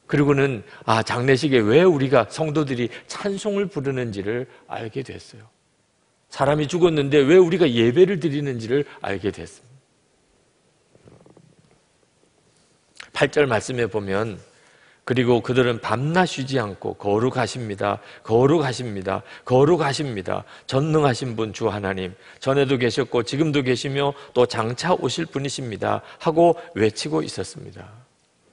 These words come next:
이 고백은 그때 당시에 이 세상에 진짜 신이라고 생각, 모든 권세를 다 가지고 있다고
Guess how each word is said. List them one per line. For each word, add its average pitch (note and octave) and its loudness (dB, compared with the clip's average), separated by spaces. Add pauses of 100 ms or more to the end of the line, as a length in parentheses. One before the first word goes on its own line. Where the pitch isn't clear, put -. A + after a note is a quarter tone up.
(300)
이 F3+ 0
고백은 D3+ 4 (180)
그때 G3 6
당시에 B2 -2 (360)
이 E3 -2
세상에 B2+ -4 (260)
진짜 C#3 -6 (760)
신이라고 D3+ -2
생각, A2+ -14 (760)
모든 A#3+ 2
권세를 F3+ 4
다 C#3 6
가지고 E3 0
있다고 B2+ -2